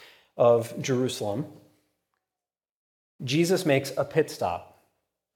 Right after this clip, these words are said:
Mark tells us that Jesus, with the disciples as his audience,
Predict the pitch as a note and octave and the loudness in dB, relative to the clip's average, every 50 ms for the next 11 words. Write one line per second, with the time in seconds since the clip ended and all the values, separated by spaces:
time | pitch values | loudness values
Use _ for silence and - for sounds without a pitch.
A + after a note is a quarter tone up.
0 | _ _ _ _ _ _ _ _ _ _ - - - _ _ _ _ - C#3+ C#3+ | _ _ _ _ _ _ _ _ _ _ -20 -20 -20 _ _ _ _ 6 8 8
1 | E3 D#3+ - - F3+ F3 F3+ D#3+ E3+ D#3 - E3 D#3 C#3 C3+ A#2+ C3 D3+ E3+ E3+ | 8 10 12 12 12 12 12 10 6 6 6 4 0 0 0 0 2 4 6 6
2 | C#3+ B2+ B2+ C#3 C#3 - C3+ C3 C#3+ - - - - - - C3 C#3+ B2+ C3 C3+ | 6 4 2 0 -2 -2 0 0 0 0 -2 -8 -14 -6 -2 0 0 2 0 0
3 | - - D3 C#3 C#3 C#3+ E3 D3+ D3 - D#3+ D3+ C#3 C#3 - D3+ C3 - - C3 | 4 8 8 8 8 8 4 2 2 2 2 2 2 0 -2 -8 -8 -4 0 2
4 | C3+ D3 D#3 D#3 B2 A2 G#2+ A2+ D3+ - - - | 4 4 4 2 0 -2 -2 -4 -6 -6 -8 -12